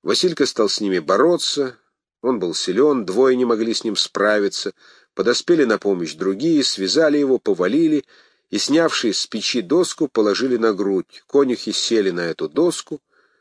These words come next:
но Василька сбросил их с себя. Тогда подошли еще двое людей, сняли с печи другую доску, навалили ее на князя, сами сели на доску и придавили до того, что у Василька затрещали кости на груди.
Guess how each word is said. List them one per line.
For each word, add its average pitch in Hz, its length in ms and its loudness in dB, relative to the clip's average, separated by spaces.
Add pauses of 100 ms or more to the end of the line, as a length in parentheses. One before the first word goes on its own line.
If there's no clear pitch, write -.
(320)
но 95 120 0
Василька 165 440 2
сбросил 123 640 0
их 95 120 -4
с - 60 -4
себя. 80 460 -4 (760)
Тогда 143 260 2
подошли 131 400 0
еще 156 280 0
двое 147 320 2
людей, 135 440 0 (340)
сняли 131 480 0
с - 100 -4
печи - 360 -8
другую 156 560 4
доску, 147 540 0
навалили 107 480 2
ее 85 220 0
на 76 120 -6
князя, 135 460 0
сами 147 440 2
сели 139 320 0
на 123 160 2
доску 117 420 0
и 90 80 0
придавили 101 560 0
до 92 140 -4
того, 107 400 2 (420)
что 101 220 0
у - 20 4
Василька 110 400 0
затрещали 95 600 0
кости - 400 -4
на 143 120 -10
груди. 131 380 -14